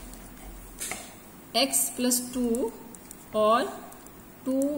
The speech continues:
एक्स माइनस थ्री। अब आप इसके factors निकाल लो, ओके, इसके roots निकाल लो। पहले x plus two is equal to zero, तो क्या हो जाएगा, x is equal to minus two,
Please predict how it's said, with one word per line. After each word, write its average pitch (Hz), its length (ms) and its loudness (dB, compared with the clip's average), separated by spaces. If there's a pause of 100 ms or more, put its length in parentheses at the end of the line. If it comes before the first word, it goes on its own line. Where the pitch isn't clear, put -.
(180)
एक्स 254 220 2 (220)
माइनस 220 520 2
थ्री। - 180 0 (1500)
अब 208 160 2
आप 226 160 2
इसके 262 280 2 (720)
factors 254 400 4
निकाल 254 320 4
लो, 262 200 6 (2000)
ओके, 240 220 0
इसके 339 240 2
roots 240 280 4
निकाल 247 300 6
लो। 381 160 4 (220)
पहले 233 320 4
x 262 200 2
plus 254 260 4
two 285 280 2
is 247 160 4
equal 240 340 2
to 269 120 4
zero, 196 300 4 (400)
तो 247 80 0
क्या 262 160 4
हो 254 80 4
जाएगा, 262 320 4
x 269 200 2
is 247 140 2
equal 240 200 2
to 285 140 2
minus 233 420 4
two, 208 160 -2